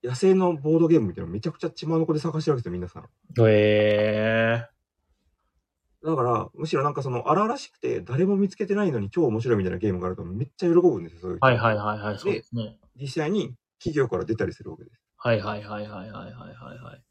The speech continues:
Speaker 1: で、多分ボードゲーマーとしてお金を、デザイナーとしてお金が欲しいぞって言うんだったら、その、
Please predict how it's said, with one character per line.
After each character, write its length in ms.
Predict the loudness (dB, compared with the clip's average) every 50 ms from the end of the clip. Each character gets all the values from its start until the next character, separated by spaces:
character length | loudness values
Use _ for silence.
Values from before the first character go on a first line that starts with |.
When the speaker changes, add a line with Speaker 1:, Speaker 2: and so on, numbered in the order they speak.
| _ _ _ _ -20
Speaker 1:
で、 80 | -16
多 140 | -6 -6 -4
分 220 | -2 -2 -4 -4 -6
ボ 180 | -8 -8 -8
ー 20 | -8
ド 120 | -12 -14
ゲ 180 | -12 -6 -4 -2
ー 20 |
マ 120 | -2 -2 -2
ー 20 |
と 100 | -4 -6
し 80 | -6 -2
て 60 | -2
お 80 | -2
金 240 | -2 -2 -2 0 0
を、 320 | 0 0 -2 -4 -8 -12 _
デ 120 | -10 -8 -6
ザ 180 | -2 0 0
イ 40 | 2
ナ 100 | 2 0
ー 40 | 0
と 100 | -2 -2
し 40 | -2
て 80 | -2
お 100 | -2 -2 0
金 400 | 0 0 0 2 0 0 -2 -2
が 140 | -4 -8 -10
欲 140 | -8 -10
し 120 | -4 -4 -2
い 40 | -2
ぞ 120 | -2 -4 -4
っ 40 | -6
て 80 | -8
言 80 | -6 -6
う 20 |
ん 40 | -6
だ 80 | -6 -8
っ 20 | _ _
た 80 | -20 -16
ら、 180 | -16 -16 -16 -18 _ _ _
そ 100 | -10 -8
の、 240 | -8 -6 -8 -10